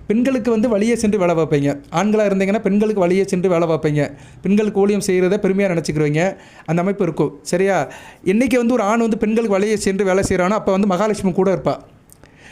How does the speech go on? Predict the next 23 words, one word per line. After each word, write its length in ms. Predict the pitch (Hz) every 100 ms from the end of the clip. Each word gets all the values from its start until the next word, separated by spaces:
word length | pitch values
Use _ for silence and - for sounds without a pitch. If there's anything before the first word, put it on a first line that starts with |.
| -
மகாலட்சுமினாலே 640 | 165 226 254 233 233 226 240
பெண்ணு 200 | 190 185
தான். 220 | 165 - - -
அதை 180 | - 202
தான் 160 | 220 233
குடும்பத்தை, 380 | 226 233 233 214 -
பெண்களை 340 | 202 233 233
குடும்ப 360 | 220 226 226 220
குத்து 280 | 220 240 214
வழக்குங்கிறாங்க. 560 | 190 190 175 156 147 -
பெண்கள் 280 | 196 247 240
வந்து 240 | 220 214
மகாலட்சுமியோட 500 | 220 185 220 214 208
அம்சம் 300 | 180 165 190
தான். 160 | 175 165 - - - - -
சரியா? 340 | - 180 196
கோபம் 280 | 180 190 233
வந்தா 300 | 226 226 202
ஆதிபராசக்தியா 480 | 220 208 202 185 196
மாறிடுவாங்க, 380 | 180 185 175 180
அது 160 | 165
வேற 140 | 180 175
விஷயம். 480 | 151 170 180 240